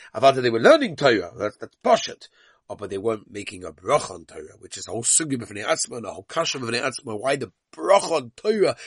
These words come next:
seemed to cause the Churban Beis Hamikdash, and the answer is because they were never made a chashivas of it. It was a limud. They learned it as an intellectual stimulation, but it was never something that they took as a chashivas of a mitzvah.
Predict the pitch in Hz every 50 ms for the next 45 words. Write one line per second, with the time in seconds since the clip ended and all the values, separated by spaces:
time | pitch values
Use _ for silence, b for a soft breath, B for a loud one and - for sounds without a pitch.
0 | B B B - - - 220 196 147 - 135 - - - 180 220 220 196 151 160
1 | 156 - - 208 226 190 185 175 165 233 226 208 147 - 170 160 185 233 262 185
2 | 180 214 185 - - 151 147 147 151 175 196 180 - - 185 202 180 139 151 147
3 | - 175 139 - 156 156 156 160 170 185 175 190 180 175 170 147 - 139 135 117
4 | - - - 277 302 240 214 156 - - 98 95 87 - _ B B B B B
5 | B 139 135 127 110 120 113 107 120 160 254 349 359 285 208 123 90 - - B
6 | B B B B B 123 127 127 151 226 311 330 269 220 175 151 135 - 139 127
7 | 113 135 135 127 180 160 - - 147 147 170 180 170 - - 185 180 160 - -
8 | - - 208 175 175 170 175 233 285 269 - - - 120 87 76 _ b b b
9 | b b - 110 120 113 117 - 120 135 156 160 143 127 - - 147 139 139 120
10 | 127 113 107 110 107 - 104 101 98 - b b b b - - - - 123 -
11 | 120 - - 113 - - - - 190 165 147 131 - 120 104 92 95 107 131 -
12 | - - - - - - -